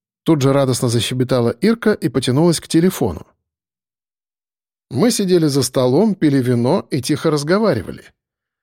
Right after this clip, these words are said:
Ирка, расслабившись, качала ножкой, мягко выгибая спину. Её взгляд скользил по комнате и время от времени останавливался на мне.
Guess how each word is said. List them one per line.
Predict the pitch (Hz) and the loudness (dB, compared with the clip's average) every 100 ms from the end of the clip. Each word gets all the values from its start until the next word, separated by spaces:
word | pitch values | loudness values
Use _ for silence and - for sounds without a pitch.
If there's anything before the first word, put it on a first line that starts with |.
| _ 139 | _ -2
Ирка, | 233 233 208 190 - | 0 0 0 0 0
расслабившись, | 143 131 143 185 180 - 143 | -2 -2 0 0 0 -4 -4
качала | 143 123 135 123 | -4 -2 0 0
ножкой, | 120 190 - 196 190 143 _ _ | 0 -2 -2 0 0 -2 _ _
мягко | 123 180 - 170 | -2 -2 -2 -4
выгибая | 147 131 123 151 | -2 -2 0 0
спину. | 151 - 190 104 - - _ _ _ _ _ _ | -2 -4 -4 -4 -8 -20 _ _ _ _ _ _
Её | 120 143 131 | 0 2 0
взгляд | 117 147 202 | 0 0 -2
скользил | - 151 131 139 | 0 -2 0 -2
по | 123 131 | 0 -2
комнате | 170 233 220 185 190 | 0 0 0 2 -2
и | - 156 | 0 -2
время | 131 147 139 131 | 0 0 2 0
от | 123 | 0
времени | 139 208 208 196 | 0 2 2 0
останавливался | - 135 139 127 143 151 147 139 156 | -2 -4 -2 0 0 0 -2 -2 -2
на | 170 | 0
мне. | 180 135 | 0 -2